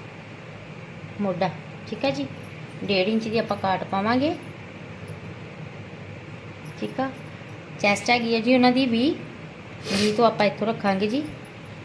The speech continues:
ਸੌਰੀ, ਸਾਢੇ ਉੱਨੀ ਆ। ਠੀਕ ਹੈ ਜੀ, ਪੌਣੇ ਦਸ ਰੱਖਾਂਗੇ। ਇੱਥੋਂ ਲੈ ਕੇ ਆਪਾਂ ਡੇਢ ਇੰਚ ਦੀ ਗੁਲਾਈ ਪਾਵਾਂਗੇ।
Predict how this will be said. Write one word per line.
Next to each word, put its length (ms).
ਸੌਰੀ, 400
ਸਾਢੇ 380
ਉੱਨੀ 280
ਆ। 80
ਠੀਕ 160
ਹੈ 100
ਜੀ, 100
ਪੌਣੇ 220
ਦਸ 280
ਰੱਖਾਂਗੇ। 320
ਇੱਥੋਂ 240
ਲੈ 120
ਕੇ 120
ਆਪਾਂ 240
ਡੇਢ 240
ਇੰਚ 220
ਦੀ 180
ਗੁਲਾਈ 320
ਪਾਵਾਂਗੇ। 400